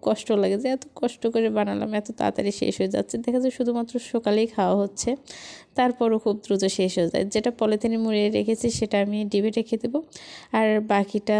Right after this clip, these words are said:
হচ্ছে নরমালে রাখবো। আর এদিকে যেহেতু ডায়েটটা শুরু করব, উম, ডায়েট শুরু করলে তো হচ্ছে মিষ্টিটা খাওয়া যায় না, তার জন্য আমার খুব খেজুর গুড়ের পায়েসটা খেতে ইচ্ছে করছিল। ভাবলাম যেটা বানিয়ে একটু খেয়ে নিই, তারপরে আমি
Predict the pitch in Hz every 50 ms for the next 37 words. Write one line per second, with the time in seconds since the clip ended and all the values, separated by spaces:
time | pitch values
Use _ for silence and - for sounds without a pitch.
0 | 220 220 208 - - 214 208 208 190 190 190 190 190 190 185 185 - - 196 202
1 | 202 208 208 - - - - - - - - - - 226 226 - - 233 220 226
2 | 226 233 254 240 233 226 226 226 220 240 220 214 208 208 214 - - 233 233 -
3 | - 214 208 202 202 190 190 190 202 208 214 226 233 - - - - - - -
4 | 202 185 - - - - 208 214 214 208 196 208 208 214 226 226 - - - 233
5 | 214 208 208 208 202 208 208 208 - 220 220 220 226 214 220 - - - 214 214
6 | 208 214 226 233 226 - - 214 208 214 214 - - 226 226 208 190 180 185 175
7 | 175 165 180 196 208 - - - - - - - - - _ - 254 247 247 233
8 | 240 233 226 233 240 233 233 233 220 - - 208 208 214 214 214 220 - - 240
9 | 226 226 - - - - 254 220 208 214 202 202 196 - - 190 190 190 190 -
10 | - - - 196 190 185 196 - - - - 220 220 - 233 220 - 196 196 196
11 | - 233 220 208 214 - - 220 226 220 220 220 202 208 202 202 202 202 196 202
12 | 202 202 214 202 - 202 196 190 190 180 185 185 190 190 196 196 - - 208 208
13 | - - 233 202 196 214 214 220 - 277 262 269 - - 220 226 220 220 - -
14 | - 220 220 214 226 226 240 247 247 226 226 226